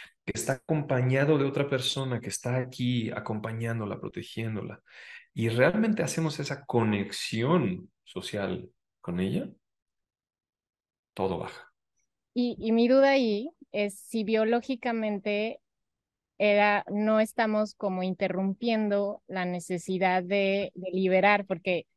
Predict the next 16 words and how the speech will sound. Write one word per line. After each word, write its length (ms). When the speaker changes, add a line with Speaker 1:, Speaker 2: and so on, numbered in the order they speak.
Speaker 2:
yo 180
también 300
veo 200
al 120
ataque 320
de 60
pánico 380
como 300
este, 600
como 200
este 320
ya 180
voy 200
al 160
agotamiento, 840
¿no? 440